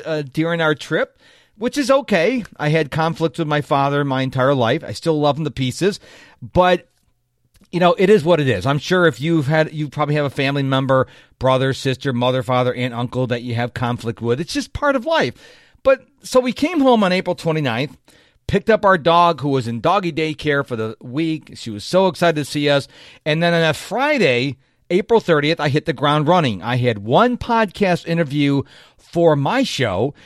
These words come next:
and I was a guest on three other podcasts. It's crazy. And what's interesting is my guest on April thirtieth, that episode was released on May first, was the first person I talked to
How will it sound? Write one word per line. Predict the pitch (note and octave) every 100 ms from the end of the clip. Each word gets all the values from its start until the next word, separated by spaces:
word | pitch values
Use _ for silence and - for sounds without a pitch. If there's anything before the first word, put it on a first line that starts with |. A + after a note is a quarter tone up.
| - _
and | D#3
I | F3
was | G3+ E3+
a |
guest | G3+ D#3+ D#3 D#3+
on | E3 D#3+ D#3 -
three | - - E3+ F#3 G3+
other | G3+ C4+ A3
podcasts. | D3 - G#2+ A2 B2 F2 E2 -
It's | C#3+ D#3 -
crazy. | - G3+ B3+ C#4+ C#3+ F#2 - _ - _ _
And | F3 F#3+
what's | F#3+ -
interesting | D4+ E4+ G#3 - E3 D#3 D#3 F3
is | E3+ E3+ D3 A#2
my | D#3+
guest | D#3 B2+ A3+ C4 G#3 -
on | D#3 D#3+ D#3+
April | F3+ F3+ D#3+ D#3
thirtieth, | - B3 B3+ F#3 B2 D3+ - _ _ _ _
that | C#3+
episode | D#3+ E3 E3 D#3 D3+ C#3+
was | C#3+
released | A2 B2+ C#3 C3
on | C3 B2
May | A#2
first, | - F3 C#3 B2+ - - -
was | F3 E3+
the | F#3+
first | - - A3 C#4 B3+ -
person | - C4+ C#4 - F#3 E3+ F3+
I | C#3+ D#3
talked | F3+ - A#3 B3+ -
to | - B2 A#2+